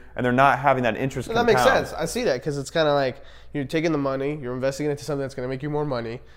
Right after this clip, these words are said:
Speaker 2: and then you take that money to make, to take more money to invest. It's just like a repetition.
Speaker 1: Yeah.
Speaker 2: It's just, it's just a flow, and I don't, I don't necessarily see that as being in credit card debt. I mean, you're right, from a
Speaker 1: No,
Speaker 2: consumer's
Speaker 1: there's good
Speaker 2: perspective.
Speaker 1: debt and bad debt.
Speaker 2: Yeah, yeah, yeah, yeah, exactly. And especially if you're saying zero percent interest, that's kinda like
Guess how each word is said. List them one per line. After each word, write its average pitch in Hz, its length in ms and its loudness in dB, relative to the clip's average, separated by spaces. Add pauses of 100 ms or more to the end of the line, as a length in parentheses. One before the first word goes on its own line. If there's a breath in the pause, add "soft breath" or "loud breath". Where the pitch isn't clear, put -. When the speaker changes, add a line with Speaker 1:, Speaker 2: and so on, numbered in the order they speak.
(200 soft breath)
Speaker 2:
and 123 80 -8
then 117 80 -4
you 117 60 -6
take 156 220 0
that 143 120 0
money 135 300 -2
to 117 100 -6
make, 139 380 -2
to - 80 -18
take 175 240 0
more 165 160 2
money 131 300 -2
to 127 120 -8
invest. 139 300 -4
It's 151 160 -4
just 160 140 -6
like 156 120 -2
a - 40 -6
repetition. 131 540 -6
Speaker 1:
Yeah. 110 260 4
Speaker 2:
It's 151 160 0
just, 107 200 -8
it's 147 160 -4
just 143 160 -8
a 131 60 -6
flow, 190 340 0
and 135 140 -4
I 143 80 -2
don't, 160 180 0 (640 soft breath)
I 180 80 4
don't 262 140 8
necessarily 202 400 4
see 202 140 -4
that 190 100 4
as 160 100 0
being 175 300 -4 (320)
in 156 220 -6
credit 165 340 -2
card 131 400 -2 (320)
debt. 151 360 0
I 165 60 -8
mean, 160 160 -2
you're 185 100 2
right, 180 280 2
from 135 140 -8
a - 20 -6
Speaker 1:
No, 117 80 -6
Speaker 2:
consumer's 165 260 -2
Speaker 1:
there's 131 160 4
good 170 240 8
Speaker 2:
perspective. - 40 2
Speaker 1:
debt 160 280 10
and 131 100 0
bad 113 260 6
debt. - 100 2
Speaker 2:
Yeah, 165 100 8
yeah, 170 220 6
yeah, 156 160 0
yeah, 135 120 0
exactly. 147 480 -2
And 135 80 -4
especially 208 280 2
if 170 80 0
you're 170 80 -2
saying 165 180 -2
zero 147 160 -2
percent 127 300 -10
interest, 131 340 -10
that's 120 120 -10
kinda 127 200 -6
like 113 260 -14